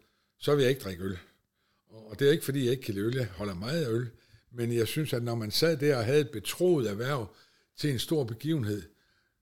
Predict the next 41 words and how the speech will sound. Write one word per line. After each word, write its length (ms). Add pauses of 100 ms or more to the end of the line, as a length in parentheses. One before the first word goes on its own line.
så 160
var 120
det 140
som 200
en 100
minimum 400
et 80
krav, 400
man 140
i 120
det 120
mindste 340
var 200
ædru. 300 (180)
Fuldkommen 480
ædru. 240 (760)
Og, 180
og 140
det, 180
det, 280
jeg 200
drak 280
aldrig, 380
mens 240
jeg 80
var 120
der. 100 (960)
Det 80
skete 300
én 240
gang, 320 (680)
og 120
det 100
var 360
O 140 (120)
B's, 280
øh, 200
dengang 400
topdirektør 760
Børge 180
Bak. 300